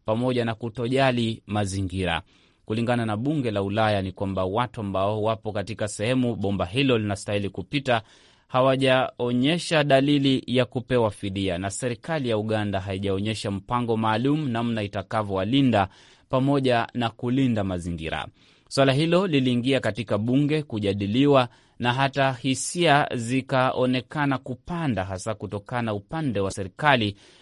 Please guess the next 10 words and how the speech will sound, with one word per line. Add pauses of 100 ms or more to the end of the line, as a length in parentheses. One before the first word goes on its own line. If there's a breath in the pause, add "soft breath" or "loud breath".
ambapo
naibu
wa
spika
wa
bunge
la
taifa
alionekana
kushambulia